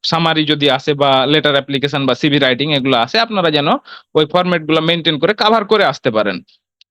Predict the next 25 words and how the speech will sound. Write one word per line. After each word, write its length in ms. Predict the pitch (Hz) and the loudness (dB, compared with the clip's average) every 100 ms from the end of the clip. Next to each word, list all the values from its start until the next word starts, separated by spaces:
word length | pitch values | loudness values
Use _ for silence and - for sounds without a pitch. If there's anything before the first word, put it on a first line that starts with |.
| _ _ - | _ _ -4
তো 80 | 180 | 0
উনি 320 | 165 202 254 | 2 4 4
আমাকে 280 | 269 285 277 | 2 0 0
ফোন 260 | 247 233 | 0 2
দিয়ে 140 | 226 220 | 2 2
বলছে 400 | 185 147 196 151 | 2 2 0 0
যে, 280 | 123 170 - | 0 0 0
"এগুলা 380 | 175 180 214 202 | 0 0 0 0
ছাড়া 260 | 196 185 | -2 -4
কি 160 | 190 196 | -4 -4
কখনো 280 | 190 190 185 | -2 0 -2
সাজেশন 480 | - 156 170 196 170 | 0 -2 -2 -2 -4
হয়?" 380 | 143 151 196 117 - _ _ _ _ _ _ _ _ - - | 0 2 2 -2 -10 _ _ _ _ _ _ _ _ -10 0
পরে 300 | 180 196 202 | 2 4 2
আমি 200 | 165 180 | 2 0
বললাম 500 | 170 170 175 143 175 | 0 2 0 0 -2
যে, 140 | 165 | -2
আমি 260 | - 143 170 | 0 -2 -2
তো 140 | 190 | -2
কোথাও, 440 | 190 165 - 196 196 | -2 -4 0 0 2
ভাই, 180 | 185 175 | 0 -2
মেনশন 400 | 165 170 190 180 | -2 -2 -2 0
করিনি 500 | 170 160 214 233 127 - - _ 131 | 0 2 0 -2 -4 -14 -20 _ -6
যে, 400 | 131 139 131 127 90 | 0 2 2 2 0
আহ, 480 | 57 98 117 117 | -2 0 2 2